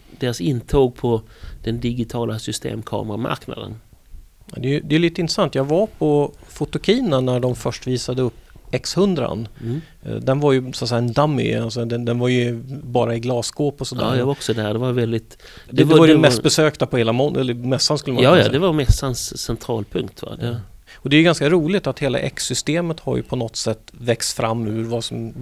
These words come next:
Speaker 2: ur en kompaktkamera, kan man säga.
Speaker 1: Mm.
Speaker 2: Och, och det, det var ju, de sa ju redan när de visade upp X hundra, många fick ju, frågade ju redan då om, "Ja, borde ni inte bygga ett system?" Och, "Ja, vi får väl se", var svaret då. Man märkte att de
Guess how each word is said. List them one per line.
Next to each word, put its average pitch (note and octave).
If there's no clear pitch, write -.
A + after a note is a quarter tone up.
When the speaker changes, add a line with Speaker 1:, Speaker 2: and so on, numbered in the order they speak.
Speaker 2:
ur B2+
en A2
kompaktkamera, C3+
kan -
man G2+
säga. -
Speaker 1:
Mm. B2
Speaker 2:
Och, A#2
och A#2
det, B2
det B2+
var D3+
ju, F3
de C3
sa F3+
ju F#3+
redan B2+
när B2
de B2+
visade B2
upp -
X -
hundra, E3
många B2+
fick -
ju, B2
frågade D3
ju C#3
redan B2
då D#3+
om, A#2
"Ja, D3+
borde D3
ni D3+
inte C#3
bygga C3+
ett B2
system?" C3
Och, B2+
"Ja, C#3
vi D3
får C#3+
väl C#3
se", C3
var A#2+
svaret A#2
då. B2+
Man B2
märkte C#3
att E3
de C3